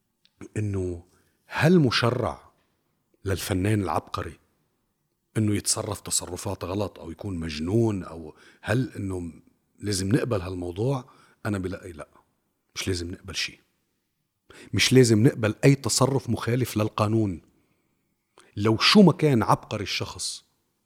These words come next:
متل ما نحن نسمح للزعماء يعملوا اللي بدهم إياه لأنه هذا زعيم بحق له. لا حبيبي، أي شي مخالف للقانون لو قد ما كان الشخص عبقري،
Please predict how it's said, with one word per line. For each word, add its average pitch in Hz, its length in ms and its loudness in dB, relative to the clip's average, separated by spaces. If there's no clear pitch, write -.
متل 139 200 4
ما 165 100 6
نحن 123 300 0
نسمح 107 340 -2
للزعماء 120 580 0
يعملوا 127 320 -4
اللي 135 140 0
بدهم 147 220 0
إياه 165 140 4
لأنه 90 220 -4
هذا 90 140 -8
زعيم 113 460 -4
بحق - 280 -6
له. 127 260 2
لا 110 160 -6
حبيبي، 78 400 -20
أي 143 120 4
شي 120 200 -2
مخالف 120 440 -4
للقانون 117 500 -2
لو 107 100 -6
قد 123 240 -8
ما 117 80 -4
كان 123 160 -6
الشخص - 380 -6
عبقري، 76 420 -10